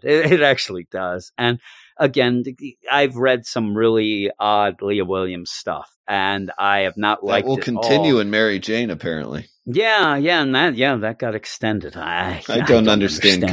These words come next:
Speaker 2: comic
Speaker 1: but
Speaker 2: decisions.
Speaker 1: some people like Mary
Speaker 2: <laughs>
Speaker 1: J-, uh, that I'm thinking is just the love of Mary Jane, not that, that
Speaker 2: Yeah.
Speaker 1: book. Oh my.
Speaker 2: J Scott
Speaker 1: Uh,
Speaker 2: Campbell
Speaker 1: so
Speaker 2: variant covers.
Speaker 1: Yeah, I guess. So you, you get this,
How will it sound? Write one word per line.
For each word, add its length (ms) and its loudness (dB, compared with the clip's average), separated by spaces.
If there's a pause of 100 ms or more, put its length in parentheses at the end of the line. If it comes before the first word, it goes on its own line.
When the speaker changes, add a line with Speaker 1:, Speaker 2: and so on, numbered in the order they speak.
Speaker 2:
comic 140 0
Speaker 1:
but 140 4
Speaker 2:
decisions. 440 -2
Speaker 1:
some 160 0
people 300 0
like 240 0
Mary 300 2
Speaker 2:
<laughs> 40 -12
Speaker 1:
J-, 60 -4
uh, 220 2
that 240 2
I'm 180 0
thinking 400 -6
is 140 -8
just 340 -8
the 380 -4
love 300 2
of 140 -6
Mary 280 -2
Jane, 300 -6
not 220 0
that, 200 -6
that 140 4
Speaker 2:
Yeah. 120 0
Speaker 1:
book. 380 0
Oh 180 0
my. 240 0
Speaker 2:
J 160 0
Scott 400 2
Speaker 1:
Uh, 40 2
Speaker 2:
Campbell 300 0
Speaker 1:
so 140 2
Speaker 2:
variant 280 2
covers. 440 -4 (560)
Speaker 1:
Yeah, 360 2
I 100 4
guess. 320 -4
So 180 0
you, 160 2
you 220 0
get 300 0
this, 320 2